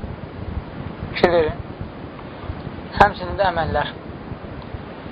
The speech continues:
İkinci dəlilləri isə çox zəifdir və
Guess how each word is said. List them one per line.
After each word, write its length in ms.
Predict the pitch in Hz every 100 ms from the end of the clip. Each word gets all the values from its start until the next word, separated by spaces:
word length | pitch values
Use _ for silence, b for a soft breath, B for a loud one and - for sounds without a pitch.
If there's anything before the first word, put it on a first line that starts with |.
| - - - -
İkinci 480 | 156 175 185 175 180
dəlilləri 580 | 190 170 160 156 160 165
isə 180 | 170 147 175 180 - - - - -
çox 320 | - 185 139 147
zəifdir 640 | 160 170 - 151 160 160
və 140 | 170